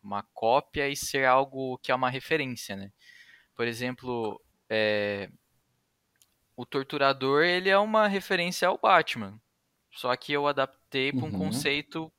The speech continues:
Speaker 1: mais próximo ao nosso. É... a Sigma, ela é... seria como se fosse o The Flash, mas eu tentei fazer
Speaker 2: Uhum.
Speaker 1: num sentido, num sentido inverso. A própria,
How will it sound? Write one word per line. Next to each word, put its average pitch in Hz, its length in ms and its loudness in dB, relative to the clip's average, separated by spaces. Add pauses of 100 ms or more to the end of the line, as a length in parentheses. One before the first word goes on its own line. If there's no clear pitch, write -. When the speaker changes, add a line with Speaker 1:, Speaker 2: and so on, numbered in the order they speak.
(140)
Speaker 1:
mais 151 720 -2
próximo 147 460 0
ao 160 60 0
nosso. 131 360 -2 (680)
É... 113 520 0
a 110 80 0
Sigma, 139 720 -6 (100)
ela 117 340 4
é... 131 180 2 (420)
seria 151 360 -2
como 156 160 -6
se - 100 -6
fosse 165 220 -4
o 165 40 -4
The 165 100 0
Flash, - 540 2 (500)
mas 123 300 0
eu 143 100 2
tentei 143 440 -2
fazer 143 600 0
Speaker 2:
Uhum. 156 40 -4 (220)
Speaker 1:
num 151 80 -16
sentido, 156 800 -6 (260)
num 143 180 -14
sentido 147 360 -8
inverso. 139 600 -2 (480)
A 143 120 2
própria, - 420 -2